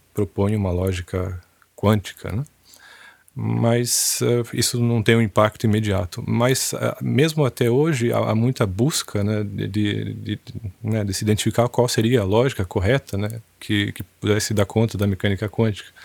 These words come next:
Então, se-, seria um outro tipo de abordagem, né?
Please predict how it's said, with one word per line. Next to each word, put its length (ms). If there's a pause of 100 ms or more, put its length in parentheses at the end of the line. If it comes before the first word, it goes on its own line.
(440)
Então, 400
se-, 140
seria 240
um 100
outro 300 (220)
tipo 320
de 240
abordagem, 760
né? 160